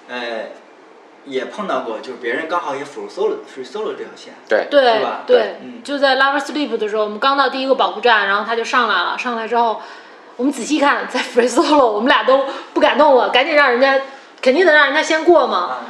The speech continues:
Speaker 3: 然后打招呼的时候也没有就特别聊，就我们俩就特紧张，就特别怕影响人家他再掉下去。<laughs> 但后来发现那条线就是可能是很著名的 free solo 的线，我们后来因为在那条线旁边儿那个找了一条线去练 A 的嘛，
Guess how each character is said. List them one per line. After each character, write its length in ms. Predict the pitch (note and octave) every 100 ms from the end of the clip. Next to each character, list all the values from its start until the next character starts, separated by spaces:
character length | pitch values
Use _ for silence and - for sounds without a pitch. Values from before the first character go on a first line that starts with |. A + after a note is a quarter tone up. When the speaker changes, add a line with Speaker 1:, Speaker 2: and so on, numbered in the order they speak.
| -
Speaker 3:
然 160 | A#3 B3
后 80 | C4+
打 140 | A#3
招 220 | C4+ F4
呼 60 | E4+
的 80 | C4
时 80 |
候 60 | B3+
也 140 | A#3
没 100 | A3
有 360 | C#4+ D4 - - -
就 140 | B3
特 140 | -
别 140 | C4+ B3
聊， 360 | A3+ G#3+ A3 - -
就 160 | - E4 - C4
我 100 | C4
们 40 |
俩 120 | F4+
就 100 | C4
特 160 | B3+ -
紧 200 | B3 G#3+
张， 240 | A#3+ B3
就 80 | D4+
特 280 | - - E4+
别 120 | D4+
怕 160 | D#4 C#4
影 180 | A#3 E4+
响 180 | F4
人 80 | A3+
家 140 | A3+ C#4
他 140 | E4
再 120 | C#4+
掉 300 | E4+ F#4 F4+ C4
下 80 | G#3+
去。 160 | A#3+ A3+ A#3 - A#4+
<laughs> 400 | - - A#4 E4
但 160 | E4+ D#4
后 160 | E4+ D#4
来 160 | C#4
发 160 | D4+ D4
现 160 | D4
那 140 | D4+ C#4+
条 120 | C4+
线 280 | C#4 C#4 B3
就 120 | A#3+
是 120 | A#3 - -
可 80 | A#3
能 140 | C4+
是 100 | E4+
很 340 | D4 A3+ C4+ D4
著 140 | F4+
名 200 | E4 A3
的 100 | G#3+
free 240 | G#3 G#3+ G3+
solo 280 | A3+ G#3 G3+
的 100 | F#3+
线， 240 | A3+ G3+ - - - -
我 120 | G#3+
们 200 | A3 C4+ C4+
后 100 | D4
来 320 | C#4+ D4+ D#4
因 80 | D#4+
为 100 | D#4
在 120 | D#4+
那 120 | D4
条 160 | C#4 D4
线 180 | D4+
旁 200 | A3+ B3
边 120 | C#4+ D4
儿 180 | D4 D4
那 180 | B3
个 120 | A3 G3+
找 200 | F#3 D#3+
了 100 | G3
一 160 | A#3
条 200 | A3+ A#3+
线 260 | B3+ C4 A#3
去 140 | C#4
练 160 | C4+ C#4+
A 180 | F4 A#3+
的 140 | G3+
嘛， 240 | F3+ -